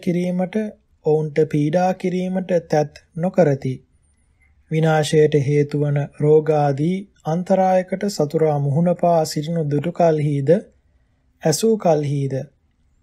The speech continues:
මෙයින්වත් මොහු නැසේවා යැයි සිතති. දැන් නැසේදෝ, දැන් නැසේදෝ යැයි සතුරාගේ විනාශය බලාපොරොත්තු වෙති.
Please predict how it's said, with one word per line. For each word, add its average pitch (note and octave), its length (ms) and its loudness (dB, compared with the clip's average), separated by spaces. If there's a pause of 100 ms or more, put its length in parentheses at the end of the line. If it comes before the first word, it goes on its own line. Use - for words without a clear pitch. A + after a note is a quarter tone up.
(200)
මෙයින්වත් D#3 640 -2
මොහු D3 300 0
නැසේවා F#3+ 720 -2
යැයි G3 220 -2
සිතති. C#3+ 500 -6 (1040)
දැන් D#3+ 280 0
නැසේදෝ, E3+ 720 -2
දැන් D#3 220 -2
නැසේදෝ E3+ 640 -2
යැයි D#3 240 0
සතුරාගේ D3+ 760 -2
විනාශය D3+ 680 -2
බලාපොරොත්තු D3+ 760 -2
වෙති. D3 320 0